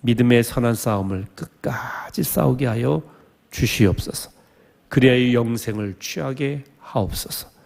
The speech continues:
재물을, 재물의 소망을 두지 말고 하나님께 소망을 두어서 참된 생명을 소유하게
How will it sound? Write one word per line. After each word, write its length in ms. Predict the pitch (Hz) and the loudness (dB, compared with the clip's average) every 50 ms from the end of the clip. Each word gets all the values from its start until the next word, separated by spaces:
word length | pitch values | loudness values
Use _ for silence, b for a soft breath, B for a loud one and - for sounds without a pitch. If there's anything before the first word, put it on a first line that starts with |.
| b b b b b b b b b b b b b b | b b b b b b b b b b b b b b
재물을, 760 | - - 117 113 123 131 139 139 120 101 92 87 - - - - | 0 2 4 6 8 8 8 8 6 4 2 -4 -12 -18 -14 -6
재물의 380 | - 117 113 131 143 147 151 143 | -2 2 6 6 8 8 6 4
소망을 380 | - - 147 139 135 135 135 | 2 0 0 2 2 2 0
두지 200 | 127 131 113 117 | -2 -2 -4 -4
말고 400 | 104 101 95 95 98 - - 113 - b b b b b b b b | -4 -4 -4 -4 -6 -8 -10 -14 -14 b b b b b b b b
하나님께 520 | b - - 160 151 151 151 151 151 - | b -4 0 2 4 4 4 2 0 -2
소망을 460 | 147 - - 151 143 135 135 135 127 117 | -4 -2 0 0 0 0 0 0 -2 -2
두어서 400 | - 117 98 92 - - 127 117 _ _ b b b b b b b b b | -4 -4 -4 -6 -8 -10 -14 -16 _ _ b b b b b b b b b
참된 640 | - - - 165 151 147 139 131 131 123 117 113 110 | -10 -6 -2 0 0 0 2 2 2 2 2 0 -2
생명을 640 | 107 - - - 180 160 156 151 143 143 147 143 143 | -4 -8 -10 -8 -8 -6 -4 -4 -4 -2 -4 -4 -4
소유하게 880 | 143 - - 160 143 127 123 113 110 104 - 113 110 117 120 127 - | -6 -6 -4 -2 -2 -2 -2 -2 -4 -4 -4 -4 -4 -4 -4 -6 -10